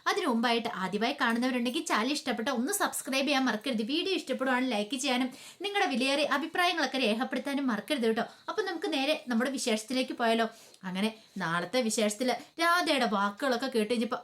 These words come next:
ആകെപ്പാടെ വല്ലാത്തൊരു ഞെട്ടലോട് കൂടിയിട്ട് കുഞ്ഞ് രാധ അങ്ങ് രൂക്ഷമായിട്ട് നോക്കുകയാണ്. കാരണം രാധയും കുഞ്ഞും അവര് സംസാരിച്ചുകൊണ്ടിരിക്കുന്ന സമയത്ത് ഇടയിൽ കനി കയറി സംസാരിച്ചു.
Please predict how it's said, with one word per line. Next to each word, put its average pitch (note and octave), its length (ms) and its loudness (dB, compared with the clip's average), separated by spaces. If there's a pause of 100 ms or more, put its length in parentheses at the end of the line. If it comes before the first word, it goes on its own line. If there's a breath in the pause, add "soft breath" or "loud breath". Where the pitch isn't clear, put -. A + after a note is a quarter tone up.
ആകെപ്പാടെ A3+ 640 0 (100)
വല്ലാത്തൊരു A3+ 640 2 (140)
ഞെട്ടലോട് G#3+ 460 0
കൂടിയിട്ട് A#3 360 0 (260 loud breath)
കുഞ്ഞ് D#4+ 260 0
രാധ G#3+ 280 2
അങ്ങ് A#3 200 0
രൂക്ഷമായിട്ട് A3+ 440 0
നോക്കുകയാണ്. G#3 360 -2 (160)
കാരണം G#3 340 -2 (640 loud breath)
രാധയും F3 460 -2
കുഞ്ഞും A3 240 2
അവര് A3 140 0
സംസാരിച്ചുകൊണ്ടിരിക്കുന്ന G#3+ 840 0
സമയത്ത് A3+ 340 0 (280 loud breath)
ഇടയിൽ D#4+ 380 2
കനി A#3 280 0
കയറി B3 200 2
സംസാരിച്ചു. G#3 500 0